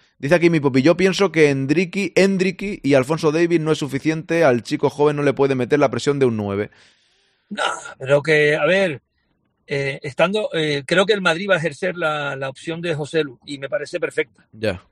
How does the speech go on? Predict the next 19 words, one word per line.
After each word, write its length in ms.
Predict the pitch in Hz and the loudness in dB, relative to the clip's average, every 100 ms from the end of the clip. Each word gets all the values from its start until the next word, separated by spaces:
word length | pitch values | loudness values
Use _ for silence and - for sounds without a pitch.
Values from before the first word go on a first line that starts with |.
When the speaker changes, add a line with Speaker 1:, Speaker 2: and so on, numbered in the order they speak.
| _ _ _ _ _ _ | _ _ _ _ _ _
Speaker 2:
Me 60 | - | -10
parece 280 | - 143 160 | -6 -2 2
perfecto 420 | 160 143 170 - | 2 2 -2 -4
si 140 | 139 | -6
la 80 | 135 | -2
ejerce, 340 | 139 143 113 - _ _ | 0 -2 -6 -14 _ _
como 320 | 131 139 151 | -4 0 0
un 240 | 160 160 147 | 0 -4 -2
fiel 220 | 160 156 | 0 2
espada 580 | 143 160 165 156 156 151 | 2 4 4 4 0 -2
secundario 600 | 147 135 160 160 160 160 | -8 -12 -6 -2 0 0
ahí, 220 | 156 165 | 0 -2
perfecto, 480 | 160 147 165 156 175 | -6 -6 -6 -6 -10
un 80 | 165 | -8
tío 220 | 165 170 | -4 -4
que 180 | 156 156 | -2 -4
ama 220 | 156 160 147 | -4 -4 -6
este 200 | 160 143 | -6 -6
club, 420 | 170 180 180 | 0 2 2